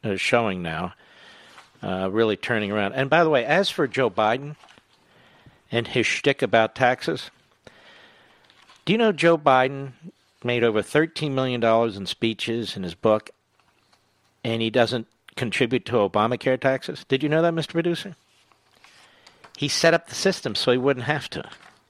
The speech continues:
That's that, uh, S Corporation I keep talking about. Maybe more on that on Monday. We'll see how things go. I'm gonna leave that right there. All right.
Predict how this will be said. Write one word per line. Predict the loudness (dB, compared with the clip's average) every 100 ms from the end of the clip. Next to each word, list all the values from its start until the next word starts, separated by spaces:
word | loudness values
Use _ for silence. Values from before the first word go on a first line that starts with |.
| _ _ -20 -20 _ _
That's | 0 0 2
that, | 4 4 2
uh, | 2
S | 2 0
Corporation | 2 2 2 0 -2 -6
I | -6
keep | -6 -8
talking | -2 -4 -4 -16
about. | -12 -12 -14 -20 -20 -20 -12 -4
Maybe | -2 0
more | 2 2
on | 2
that | 0 0
on | 0
Monday. | 0 -4 -4
We'll | -4 -4
see | -2
how | -4
things | -4 -8 -12 -10
go. | -10 -10
I'm | -12
gonna | -10 -6
leave | -6
that | -4 -4 2
right | 2 2
there. | -4 -4 -8 -16 _ -20 -18 -16 -16 -16 -18 -18 -20 -20 _ _ -4
All | 0
right. | 2 0 -4